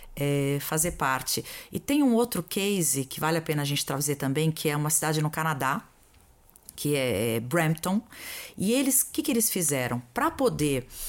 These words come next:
é, trazer o cidadão pra perto, eles fizeram, é, um, um workshop super colaborativo.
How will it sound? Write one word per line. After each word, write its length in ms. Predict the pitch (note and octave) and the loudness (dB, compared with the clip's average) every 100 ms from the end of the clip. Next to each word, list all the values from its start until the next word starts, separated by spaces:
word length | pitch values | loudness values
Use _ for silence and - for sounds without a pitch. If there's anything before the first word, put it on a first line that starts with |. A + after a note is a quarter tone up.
| - - - - | -10 -12 -16 -2
é, 180 | D3 C3+ | -2 0
trazer 420 | A3 A3+ F3 F3+ | -2 0 0 2
o 40 | |
cidadão 480 | F3 D#3+ C#3+ C3+ C3 | 0 0 -2 0 -2
pra 140 | C3 | -2
perto, 640 | B2 D#3+ D#3+ D3+ - B2 A#2 - - - | -4 0 0 0 -2 -4 -4 -8 -18 -6
eles 280 | F#3 G#3 A3 | -2 0 0
fizeram, 760 | - D#3+ F3 F3 D#3+ C#3 B2 B2 - | 2 0 2 2 2 2 0 -2 -4
é, 640 | C#3 C3 C3 B2+ B2 B2 - D#3 | -4 -2 0 0 -2 -4 -4 0
um, 720 | E3 D#3 D3 C#3 C3 B2 A2+ - | 2 2 2 0 -2 -2 -4 -4
um 320 | C3+ C3 C3 | -4 -2 -2
workshop 840 | D3 G#3 - - D#3+ D#3 - A#2+ G#2+ - - - | -2 -2 -2 0 2 0 -2 -4 -4 -6 -20 -10
super 480 | - - - G#3+ F#3 | 2 4 4 2 -4
colaborativo. 880 | - D#3+ C#3+ C#3+ C3+ - G2+ - | 0 0 0 -2 -2 -4 -4 -6